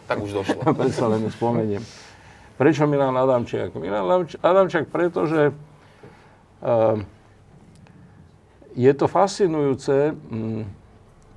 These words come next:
Speaker 2: že ako sa on vlastne tak vynoril po päťdesiatich rokoch, on v šesťdesiatych rokoch, keď začal robiť teda tú svoju optickú poéziu alebo experimentálnu poéziu,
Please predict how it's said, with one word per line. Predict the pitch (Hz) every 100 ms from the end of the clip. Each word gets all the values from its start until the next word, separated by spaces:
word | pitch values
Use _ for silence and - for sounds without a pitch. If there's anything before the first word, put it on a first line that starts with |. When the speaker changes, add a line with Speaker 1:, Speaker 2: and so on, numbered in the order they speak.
| - - - - - - - - - -
Speaker 2:
že | 110 110 113 110 107 - - - - - - -
ako | 143 147
sa | - 170
on | 147
vlastne | 160 156 170
tak | 147 117
vynoril | 170 220 185 123 113
po | 120
päťdesiatich | - 151 147 147 127 120 117
rokoch, | 110 107 - 135 147 - - - _ - - - - - - -
on | 160
v |
šesťdesiatych | 196 214 208 175 160 135
rokoch, | 139 151 156 147
keď | 120 120
začal | 135 139 123
robiť | 127 127 117 127
teda | 120 117
tú | -
svoju | 117 123 123
optickú | 139 143 - 123
poéziu | 101 120 127 123 120
alebo | 107 107
experimentálnu | 113 - 131 127 123 120 120 123
poéziu, | 117 120 123 117 120 123